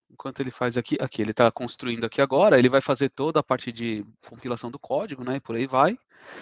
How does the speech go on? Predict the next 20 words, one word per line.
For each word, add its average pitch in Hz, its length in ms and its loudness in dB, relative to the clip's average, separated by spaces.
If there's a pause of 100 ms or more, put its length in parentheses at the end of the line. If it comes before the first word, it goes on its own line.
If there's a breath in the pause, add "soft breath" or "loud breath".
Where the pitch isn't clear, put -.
(400 loud breath)
Ah, 123 240 0
coisas 135 320 -2
que - 100 -10
poderiam 131 360 -4
estar 127 200 -2
cacheadas 123 800 4
e, 113 400 -8 (320)
e, 123 120 -4 (280)
este, 139 580 0 (320)
esta 123 240 -2
besta 131 320 -2
que - 120 -12
vos 123 220 -8
fala 123 280 6
esqueceu 139 640 0
de 117 100 -8
fazer 123 320 -4
isso. 170 380 -8
Me 117 160 -18
desculpem, 175 500 -20